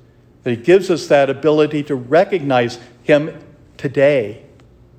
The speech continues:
May we truly have an open heart and open mind to hear the Lord's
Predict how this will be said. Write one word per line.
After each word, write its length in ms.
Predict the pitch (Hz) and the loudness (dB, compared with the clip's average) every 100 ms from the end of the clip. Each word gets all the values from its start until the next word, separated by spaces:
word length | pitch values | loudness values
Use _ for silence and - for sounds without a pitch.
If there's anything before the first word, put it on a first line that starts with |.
| _ _ _ _ - - - _ _ 123 107 120 - _ _ _ _ _ _ _ - _ _ _ - - - - | _ _ _ _ -20 -20 -20 _ _ _ -20 -20 -20 _ _ _ _ _ _ _ -20 _ _ _ -20 -20 -16 -6
May 120 | 123 | -4
we 160 | 127 | -4
truly 380 | 123 - 147 131 | -6 -4 -2 -2
have 220 | 127 131 | -2 -2
an 80 | 123 | -2
open 280 | 120 123 120 | -2 -2 -6
heart 300 | 110 120 120 | -4 -4 -4
and 100 | 131 | -6
open 260 | 123 120 113 | -8 -6 -4
mind 360 | 113 117 113 | -2 -2 -4
to 80 | 110 | -10
hear 300 | 104 151 147 | -10 -4 -4
the 100 | 139 | -4
Lord's 420 | 127 117 113 - | -4 -4 -4 -8